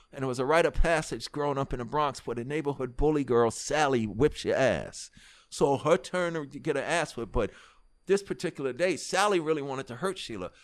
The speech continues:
So Sally was like, "Sheila, before I whip your ass, I just want you to know that your parents really don't love you 'cause you're not really theirs."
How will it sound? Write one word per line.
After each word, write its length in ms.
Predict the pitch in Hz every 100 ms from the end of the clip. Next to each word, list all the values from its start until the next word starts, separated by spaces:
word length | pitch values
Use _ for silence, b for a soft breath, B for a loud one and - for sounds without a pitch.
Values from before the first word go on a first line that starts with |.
| b
So 140 | - 117
Sally 320 | - 170 180
was 120 | 151
like, 140 | 147 135
"Sheila, 320 | - 208 185
before 420 | 151 - 180 202
I 100 | 180
whip 320 | 170 196 196
your 200 | 160 156
ass, 260 | 175 147 -
I 80 | 143
just 300 | 170 - -
want 260 | 185 -
you 80 | 165
to 120 | 151 139
know 260 | 170 165
that 180 | 143 -
your 80 | 151
parents 540 | - - 160 147 - 147
really 220 | 147 143
don't 280 | 135 120 135
love 200 | 139 135
you 100 | 135
'cause 240 | 127 123
you're 100 | 127
not 240 | 143 135
really 240 | 123 131 110
theirs." 600 | 104 104 82 78 -